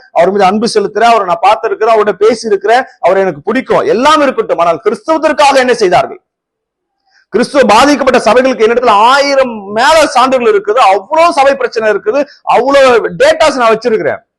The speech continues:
அவ்வளவு சபைகளை பாதிக்கப்பட்டு இருக்குது. இன்னைக்கு சரியான கல்லறைகள் கிடையாது, இன்னைக்கு புதைக்க இடம் கிடையாது, புதைக்க போனா இவ்வளவு பிரச்சனை கொடுக்குறாங்க.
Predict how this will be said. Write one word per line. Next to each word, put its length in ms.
அவ்வளவு 280
சபைகளை 340
பாதிக்கப்பட்டு 420
இருக்குது. 260
இன்னைக்கு 260
சரியான 380
கல்லறைகள் 460
கிடையாது, 360
இன்னைக்கு 260
புதைக்க 320
இடம் 180
கிடையாது, 320
புதைக்க 220
போனா 200
இவ்வளவு 260
பிரச்சனை 320
கொடுக்குறாங்க. 360